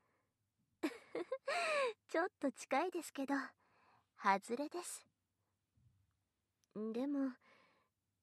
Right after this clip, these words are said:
ご所望なら、マッサージもしてあげますね。もともと考えていたわけじゃなくて、さっき、お掃除をしていた時に思いついたんです。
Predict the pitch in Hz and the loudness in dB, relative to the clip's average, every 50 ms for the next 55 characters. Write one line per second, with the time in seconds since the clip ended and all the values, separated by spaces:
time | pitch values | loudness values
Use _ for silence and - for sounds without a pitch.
0 | _ _ 202 202 202 196 - - 262 294 285 - 370 381 381 381 403 415 415 370 | _ _ -6 -4 -4 -4 -2 -2 -2 -2 -2 -2 -2 -2 -2 -2 -2 -4 -4 -4
1 | 349 330 - - _ _ _ _ _ _ _ _ _ _ _ _ - 262 254 247 | -6 -10 -12 -18 _ _ _ _ _ _ _ _ _ _ _ _ -2 -2 -2 -2
2 | - - 277 269 294 285 - 262 214 208 208 - - - 226 247 254 269 277 277 | -4 -2 0 0 0 -2 -4 -6 -8 -8 -8 -8 -6 -4 -4 -2 -2 -2 -2 -2
3 | 294 330 - - 269 247 247 285 330 - - - - - - - _ _ _ _ | -4 -6 -8 -8 -8 -6 -4 -6 -6 -6 -10 -18 -20 -20 -20 -20 _ _ _ _
4 | _ _ _ _ _ _ - 214 202 202 214 - - 247 254 269 285 - 311 302 | _ _ _ _ _ _ -6 -4 -4 -4 -6 -4 -4 -2 -2 -2 -2 -2 -4 -4
5 | - - 285 294 294 302 330 359 370 370 - - 262 233 - - 247 247 262 277 | -4 -6 -6 -6 -4 -2 0 -2 -2 -2 -4 -4 -6 -4 -4 -4 -4 -2 -4 -4
6 | - - 302 - 262 233 226 233 247 - - - - 240 226 214 - - - - | -4 -6 -8 -6 -6 -6 -6 -6 -8 -10 -14 -12 -10 -10 -10 -10 -12 -18 -20 -20
7 | - - - _ _ _ _ _ _ _ _ _ _ - 262 - - - 370 427 | -20 -20 -20 _ _ _ _ _ _ _ _ _ _ -16 -16 -16 -12 -10 -10 -10
8 | - _ _ - 330 294 277 262 254 - - - - - - _ _ _ _ _ | -10 _ _ -8 -6 -4 -4 -6 -8 -14 -20 -20 -20 -20 -20 _ _ _ _ _
9 | _ _ _ _ - - 262 262 - - - 370 403 415 - 415 359 285 254 240 | _ _ _ _ -4 -4 -4 -4 -4 -6 -6 -4 -4 -2 -2 -2 -2 -2 -2 -4
10 | - - 262 262 269 - 294 285 - 311 311 - 320 294 262 240 226 208 202 202 | -2 -2 -2 -2 0 -2 -4 -4 -4 -6 -6 -4 -4 -2 -2 -2 -4 -6 -8 -6
11 | 226 247 254 - _ - - 320 320 - 320 285 262 233 220 226 - - - - | -6 -6 -6 -6 _ -10 -8 -8 -8 -6 -4 -4 -4 -4 -8 -12 -18 -20 -20 -20